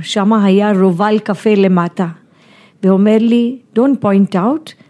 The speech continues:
אבל זה המקום." קפה רובל יוצא, וזה מקום יהיה פנוי. אמרתי, "יפה, יפה מאוד, אוקיי."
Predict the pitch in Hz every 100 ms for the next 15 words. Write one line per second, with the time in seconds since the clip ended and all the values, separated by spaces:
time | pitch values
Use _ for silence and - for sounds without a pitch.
0 | - 196 208 180 233 202 175 170 160 156
1 | _ _ _ _ _ _ _ _ _ _
2 | _ _ _ _ _ _ _ _ _ _
3 | 240 233 294 254 214 220 220 214 202 202
4 | 311 392 339 240 233 240 190 254 254 220
5 | 220 214 254 240 220 226 233 180 185 180
6 | 226 233 - _ _ _ _ _ _ _
7 | _ _ _ _ _ - 202 214 214 240
8 | 240 277 - 330 254 220 233 233 294 302
9 | 320 311 - _ - 254 -